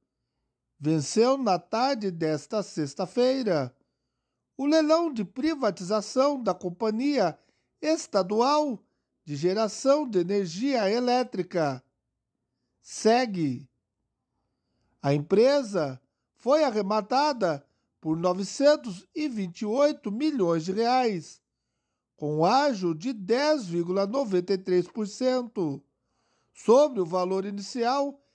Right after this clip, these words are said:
estipulado no edital. O certame aconteceu na sede da B três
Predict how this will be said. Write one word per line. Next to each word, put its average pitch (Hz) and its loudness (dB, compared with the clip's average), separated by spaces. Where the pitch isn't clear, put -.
estipulado 247 -2
no 165 -2
edital. 202 -2
O 143 -2
certame 233 2
aconteceu 214 -2
na 285 2
sede 294 2
da 175 0
B 202 -2
três 240 0